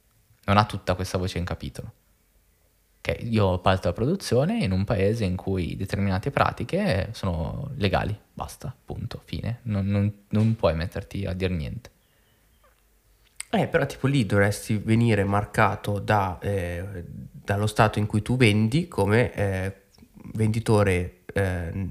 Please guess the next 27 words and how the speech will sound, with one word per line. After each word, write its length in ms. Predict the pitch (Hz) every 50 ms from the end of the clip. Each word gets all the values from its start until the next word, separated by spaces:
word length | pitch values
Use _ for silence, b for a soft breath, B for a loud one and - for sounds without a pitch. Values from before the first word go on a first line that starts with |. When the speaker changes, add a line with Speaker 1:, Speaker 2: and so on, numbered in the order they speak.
| - - - - - - - -
Speaker 2:
boh, 400 | 135 139 139 113 - - - -
Speaker 1:
Venditore 340 | 104 104 101 98 - 101 117
scorretto. 380 | - - 92 87 110 110 101
Speaker 2:
scorretto. 640 | - - - 135 135 120 104 92 - - - 170 254
Speaker 1:
E, 120 | - - -
ma 180 | 117 117 113 107
lo 120 | 113 120
Stato 360 | 120 - - 139 135 - 104
non 140 | 98 95 101
ha 60 | 120
la 100 | 123 104
forza 360 | 113 - 127 143 - - -
di 80 | 92 90
fare 200 | - - - -
questa 300 | - - - - - 90
Speaker 2:
E 40 | 87
Speaker 1:
operazione. 600 | 85 - 107 123 135 156 - - 107 - 98 - b b b b
Perché? 480 | - 110 104 107 - - 95 - - B B B B
Perché 220 | - 101 101 110
facendo 360 | 101 104 101 - 110 107 104 104
questo 460 | - 120 127 127 - - - 143 151
danneggi 580 | - 101 104 101 104 107 110 110 110 110 104
una 140 | 104 98 95 95
tua 180 | - 101 90
azienda. 500 | 82 90 107 131 120 98 87 82 - 90 b b b b b b b
E 120 | b 127 123
poi 280 | - 131 98 82 76